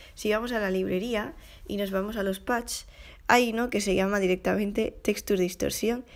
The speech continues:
y es muy sencillo. Simplemente, eh, bueno, si no lo encontráis podéis ir a buscar y le, y buscáis el Texture Distortion y os aparece, ¿vale?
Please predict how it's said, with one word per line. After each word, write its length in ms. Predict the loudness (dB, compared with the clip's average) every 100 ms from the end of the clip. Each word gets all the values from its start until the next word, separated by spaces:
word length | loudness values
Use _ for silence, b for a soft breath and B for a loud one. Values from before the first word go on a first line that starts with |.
| B B
y 120 | 2
es 100 | 2
muy 160 | 2 0
sencillo. 580 | 0 0 0 0 -2 -2
Simplemente, 800 | -2 0 0 0 0 0 -2 B B B B -2
eh, 460 | 2 4 2 0 0
bueno, 260 | 0 0 -2
si 140 | -2
no 120 | 0 0
lo 40 |
encontráis 580 | 0 0 4 4 2 2
podéis 300 | 2 2 2
ir 80 | 2
a 80 | 2
buscar 500 | 0 0 0 2 -2 B B B B 0
y 120 | 4
le, 840 | 6 6 4 2 -2 -2 -6 -10 -8 -8 -4
y 140 | -2 0
buscáis 500 | -2 4 4 4 0
el 160 | 0
Texture 400 | 0 0 0 0
Distortion 500 | 0 0 -4 -2 -2
y 60 | -2
os 100 | -4
aparece, 420 | -2 -2 -2 -2
¿vale? 280 | 0 -2